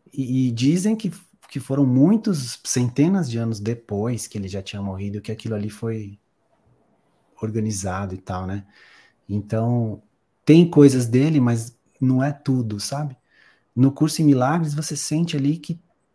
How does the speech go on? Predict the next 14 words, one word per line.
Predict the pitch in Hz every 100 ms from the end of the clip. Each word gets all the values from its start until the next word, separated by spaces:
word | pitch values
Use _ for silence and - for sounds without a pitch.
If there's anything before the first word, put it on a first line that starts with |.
| _ _ -
é | 123
um |
negócio | 139 127 131 - 131
muito, | 131 165 - _ _ _ _ -
muito | 139 143
conciso, | - 175 151 - 131 143 120
e | 120 120
a, | 123 139 127
e | 131
ele | 143 147
tá | 165
ali | 165 170
explicando | - 160 147 156 170
termos | 170 143 156 175 190 - -